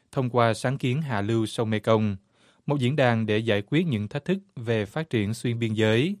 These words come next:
và về chính sách ở đó, tập trung vào sáu lĩnh vực quan tâm đặc biệt là nông nghiệp và an ninh lương thực, tính kết nối, giáo dục, an ninh năng lượng, môi trường và nước, và y tế,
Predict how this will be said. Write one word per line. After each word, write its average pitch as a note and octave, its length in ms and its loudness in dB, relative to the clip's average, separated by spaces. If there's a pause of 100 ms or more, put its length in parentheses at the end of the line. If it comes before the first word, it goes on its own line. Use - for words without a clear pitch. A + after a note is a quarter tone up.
(140)
và A2 140 -2
về G#2 140 0
chính A2+ 180 -4
sách D3 220 -4
ở G#2+ 140 -2
đó, A2 400 0 (520)
tập A#2+ 180 4
trung C#3 200 0
vào A2+ 220 4
sáu C3 220 -2
lĩnh C#3 160 -2
vực A#2 220 -2
quan A#2 120 0
tâm A#2 160 -2
đặc G#2+ 200 -4
biệt A2 240 2 (500)
là B2+ 140 4
nông B2+ 180 0
nghiệp A#2 200 0
và A#2 140 -2
an A#2 140 0
ninh A#2 140 0
lương A#2 160 0
thực, A2 220 -4 (500)
tính C3 160 0
kết - 220 -2
nối, B2+ 380 4 (400)
giáo A#2+ 200 0
dục, A#2 280 0 (500)
an C#3 160 0
ninh B2+ 140 0
năng B2 140 0
lượng, G#2+ 360 2 (500)
môi C3 160 0
trường A#2+ 240 2
và G2+ 120 0
nước, A#2 320 2 (520)
và G#2 400 0 (140)
y A#2 100 -4
tế, A2+ 380 0